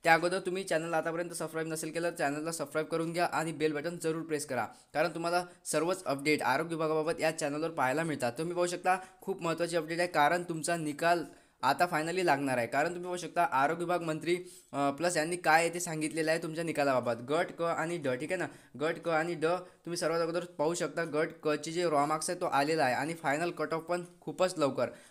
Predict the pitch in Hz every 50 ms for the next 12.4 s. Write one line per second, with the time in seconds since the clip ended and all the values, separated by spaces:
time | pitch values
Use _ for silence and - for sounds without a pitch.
0 | - - - 123 143 165 180 180 185 190 180 165 160 151 160 160 175 175 175 160
1 | 151 151 - - 160 127 107 - 135 135 143 139 160 170 170 185 170 160 156 -
2 | - 175 151 151 160 160 165 160 165 165 160 175 175 170 147 139 139 160 151 143
3 | 165 170 165 - 139 143 160 165 - - 135 - - 170 165 160 156 156 165 165
4 | 151 147 147 147 160 156 - - 143 143 143 143 - 170 156 143 139 147 151 156
5 | - - - 156 - 175 165 160 147 143 143 156 160 165 160 143 127 117 113 110
6 | - - - _ - 156 165 170 175 170 165 165 156 165 170 151 151 151 156 151
7 | 165 160 151 139 135 151 156 160 160 156 165 170 170 175 170 - - 147 147 143
8 | - 175 170 165 - - - - - 160 156 143 151 143 151 151 156 156 165 165
9 | 175 175 175 175 165 160 165 175 175 147 - 123 131 131 131 147 175 170 160 147
10 | 147 160 165 - 135 135 139 147 151 151 147 139 143 135 139 139 135 131 120 120
11 | 117 117 - 165 165 185 175 143 - - - - - - 147 160 175 175 190 170
12 | 180 170 165 170 - - 170 175